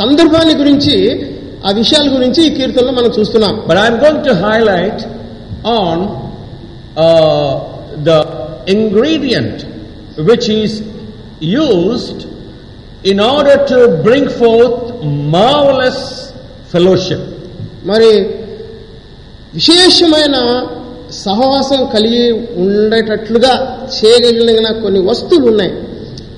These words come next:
Speaker 1: దాని గురించి నేను చెప్పాలని ఆశపడుతున్నాను.
Speaker 2: There is only one ingredient.
Speaker 1: ఒకటే ఒకటి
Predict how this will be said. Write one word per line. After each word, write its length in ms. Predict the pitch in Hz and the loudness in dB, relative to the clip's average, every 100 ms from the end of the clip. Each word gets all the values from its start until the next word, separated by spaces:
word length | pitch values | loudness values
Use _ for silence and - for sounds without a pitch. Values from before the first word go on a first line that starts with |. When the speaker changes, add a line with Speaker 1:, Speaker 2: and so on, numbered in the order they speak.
| - - - - | -18 -18 -16 -6
Speaker 1:
దాని 260 | 196 285 285 | 0 2 4
గురించి 340 | 277 285 247 | 4 4 4
నేను 180 | 269 247 | 2 2
చెప్పాలని 500 | 240 208 220 214 277 | 2 0 0 2 2
ఆశపడుతున్నాను. 600 | 208 202 190 185 - - | 0 -2 0 2 2 4
Speaker 2:
There 120 | - | 4
is 80 | 311 | 4
only 240 | 285 240 220 | 2 2 2
one 100 | 208 | 2
ingredient. 600 | 185 160 135 120 - 185 | 2 0 0 -2 -4 -4
Speaker 1:
ఒకటే 240 | 240 277 | 0 4
ఒకటి 480 | 254 240 202 170 | 4 4 2 0